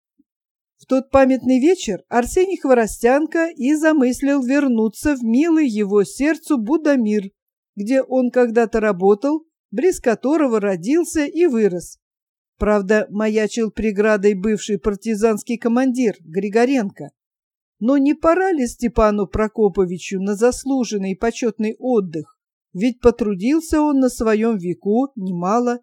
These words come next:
много пережил, ранен. Придётся подсказать ему насчёт пенсии. С тех пор Арсений Никонович не упускал случая, чтобы не побывать в Будомире. Сегодня тоже надеялся завернуть туда.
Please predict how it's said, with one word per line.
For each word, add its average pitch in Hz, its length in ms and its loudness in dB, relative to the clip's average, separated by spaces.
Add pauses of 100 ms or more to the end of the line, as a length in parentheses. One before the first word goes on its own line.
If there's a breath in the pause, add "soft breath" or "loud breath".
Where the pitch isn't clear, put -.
(200)
много 247 500 2
пережил, 226 760 -2 (120)
ранен. 220 640 0 (400)
Придётся 226 680 -2
подсказать 277 880 0
ему 294 240 2
насчёт 233 480 -2
пенсии. 160 640 -4 (600)
С - 160 -18
тех - 280 -2
пор 302 380 0
Арсений 220 600 -2
Никонович 202 800 -2
не 233 160 0
упускал 277 680 0
случая, 233 720 -2 (300)
чтобы 339 460 2
не 285 160 2
побывать 202 580 2
в 180 100 -6
Будомире. 190 680 -2 (560)
Сегодня 285 520 0
тоже 262 420 0
надеялся 226 920 2
завернуть 196 720 -2
туда. 175 420 -2